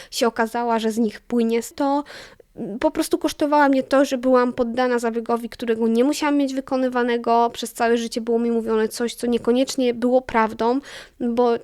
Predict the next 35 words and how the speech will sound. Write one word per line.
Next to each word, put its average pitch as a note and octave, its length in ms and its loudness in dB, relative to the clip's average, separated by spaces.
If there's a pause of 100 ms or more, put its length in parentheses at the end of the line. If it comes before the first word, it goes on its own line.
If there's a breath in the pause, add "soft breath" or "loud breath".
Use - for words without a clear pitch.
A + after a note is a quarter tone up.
(140)
jak A#3+ 180 0
się C4+ 100 -6
dowiedziałam A#3+ 440 -2
od A3+ 160 -6
dwóch A#3 300 -6
następnych A#3+ 420 0
lekarzy, A#3 420 0
to A#3 120 -6
niemożliwe, B3 640 2
że G#3 100 -2
ja G#3 100 -2
miałam G#3 240 -2
przedozgięcie G#3+ 640 -4
macicy. G#3+ 440 -4 (640 loud breath)
Yy, A#3+ 340 0 (100)
no E4 180 4
i F4+ 200 10 (720 loud breath)
no D#4+ 120 2
nie E4 180 6
wiem, G#3+ 280 -2
no A#3 280 -2
nie C#4 160 4
wiadomo C4 280 4
komu A#3+ 240 2
wierzyć. G#3+ 460 -2 (300)
Chociaż A#3+ 240 -2
teraz B3+ 320 -2
stwierdzam, B3 440 -2
że A#3+ 120 -2
wierzę A3+ 360 0
tym A#3+ 180 -2
lekarzom, A3+ 360 -2
do G#3+ 80 -4
których A3+ 220 -6
chodzę G#3+ 440 -2